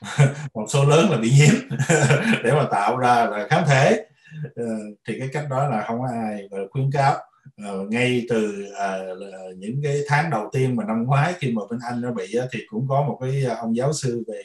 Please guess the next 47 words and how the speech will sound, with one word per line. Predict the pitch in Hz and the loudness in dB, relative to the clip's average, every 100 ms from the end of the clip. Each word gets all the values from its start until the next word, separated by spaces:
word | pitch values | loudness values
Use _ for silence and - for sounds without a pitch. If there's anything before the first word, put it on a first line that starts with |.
| - | -12
dịch | - | -8
tễ | - | -4
học | 147 - - | -4 -4 -10
mà | 104 | -14
tôi | 117 | -10
quen | 120 113 107 | -6 -6 -6
rất | 135 117 | -8 -10
là | - | -8
thân. | 127 120 - - - - | -4 -4 -6 -16 -8 -4
<laughs> | 127 - 156 - | -4 -4 -10 -6
Ông | 117 | -4
cũng | 127 131 | 0 2
nói | 139 175 165 | 4 4 2
về | 110 | 0
cái | 143 - | -2 -2
chuyện | 104 123 | -2 2
đó, | 139 196 190 151 - | 4 2 0 -10 -2
nhưng | 120 | 0
mà | 113 | 2
đương | 120 120 | 0 0
nhiên | 120 113 | 0 -2
là | 104 | -2
sau | 123 113 | -4 -2
đó | 117 143 139 | -2 -2 -2
thì | 110 98 - _ _ _ - | -4 -8 -14 _ _ _ -10
cái | 131 | -6
ý | 135 | -4
tưởng | 110 104 | -4 -4
đó | 131 135 | -2 -2
nó | 135 | -2
không | 113 | -4
có | 123 | 0
đúng. | 143 190 - _ - - - - _ - _ | 0 0 -4 _ -20 -20 -20 -20 _ -20 _
Ờ, | - - - 180 | -10 -8 -6 2
nó | 220 | 6
không | 226 220 | 8 8
phải | 185 190 | 6 6
không | 180 | 4
đúng, | 185 240 | 4 4
nhưng | 180 | 2
mà | 147 | 2
ý | 175 | 2
tưởng | 175 139 | 2 2
nó | 185 | 2
không | 160 151 | 0 0
thực | 147 - | -2 0
tế. | 135 160 | 0 0